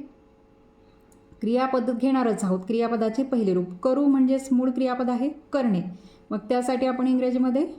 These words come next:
do हा शब्द वापरतो. "He can do", तो करू शकतो, हा असा त्याचा अर्थ झाला. पण आपल्याला इथे काय घ्यायचं आहे? काहीही करू शकत नाही, म्हणजे काहीही नाही, यासाठी आपण nothing हा शब्द इथे वापरायचा आहे.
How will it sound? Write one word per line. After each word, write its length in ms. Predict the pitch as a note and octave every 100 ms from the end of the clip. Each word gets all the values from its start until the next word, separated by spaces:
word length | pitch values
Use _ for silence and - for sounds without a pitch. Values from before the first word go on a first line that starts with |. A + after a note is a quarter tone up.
| -
do 300 | G#3+ G3 A3+ A3+
हा 80 | A#3
शब्द 220 | B3 B3
वापरतो. 540 | F4 D4 G3 G3 F#3 E3+
"He 320 | A3 C4+ -
can 260 | A#3+ C#4 C#4+
do", 120 | A3 F3+ - - - - - -
तो 100 | C#4+
करू 340 | C#4+ B3+ C#4+
शकतो, 640 | D4+ D4+ C#4+ - G3 - - -
हा 60 | -
असा 160 | A3 C4
त्याचा 280 | C4 C#4 C#4
अर्थ 180 | B3+ A#3
झाला. 180 | F#3+
पण 180 | F#3 A#3
आपल्याला 280 | B3 C4 C4
इथे 180 | C4+ C#4
काय 220 | C4+ C4+
घ्यायचं 280 | C4 B3 C4+
आहे? 200 | C4 C#4 - - - - - - -
काहीही 560 | B3 A#3 A#3 C4 F#4
करू 320 | - F#4 F#4 F4+
शकत 420 | D#4 D4 B3+ B3+
नाही, 280 | A#3 G3 F3+
म्हणजे 320 | G3+ G#3+ C4
काहीही 600 | B3+ B3+ B3 A#3 B3 D#4+
नाही, 340 | D#4+ B3+ G3+ - - - - -
यासाठी 440 | A#3 B3+ B3+ A#3+
आपण 320 | A#3+ C4 C4
nothing 360 | A#3 A3+ C4 C4
हा 160 | B3 G#3+
शब्द 260 | G#3+ F#3
इथे 200 | G3+ G3+
वापरायचा 520 | A#3+ F#3 F#3+ F#3 F3+ A#3+
आहे. 180 | G3